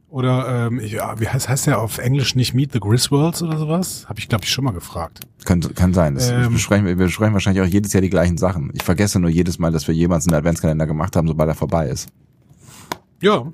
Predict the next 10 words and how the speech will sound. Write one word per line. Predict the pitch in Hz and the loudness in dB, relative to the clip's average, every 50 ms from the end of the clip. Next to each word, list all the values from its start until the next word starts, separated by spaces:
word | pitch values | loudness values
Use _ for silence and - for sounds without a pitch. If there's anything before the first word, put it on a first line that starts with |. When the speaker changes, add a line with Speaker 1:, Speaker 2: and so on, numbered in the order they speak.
| - _ | -14 _
Speaker 1:
ist | - 131 | -10 -6
aber | 156 165 170 | -2 0 0
auch | 151 - | 0 0
gut. | - 180 - - - _ | -4 -6 -6 -6 -12 _
Das | - 98 | 0 0
Speaker 2:
Ja. | 92 | 0
Speaker 1:
ist, | 147 - - - 131 | 0 -2 -8 -8 -8
ähm, | 127 123 120 120 120 117 120 113 113 117 113 | -6 -4 -4 -4 -4 -6 -6 -8 -10 -12 -12
das | 110 113 - 139 | -14 -12 -10 -10
ist | 127 - - - | -10 -10 -10 -12